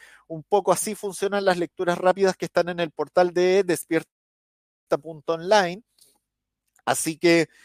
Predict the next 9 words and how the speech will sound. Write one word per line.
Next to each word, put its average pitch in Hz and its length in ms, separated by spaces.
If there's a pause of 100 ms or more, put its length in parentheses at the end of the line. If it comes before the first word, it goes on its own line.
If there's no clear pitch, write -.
(340)
eh, 135 1000
te, 147 160
te, 160 200
te 160 120
contestan 185 460
como 180 180
un 151 40
panorama 160 420
general, 165 480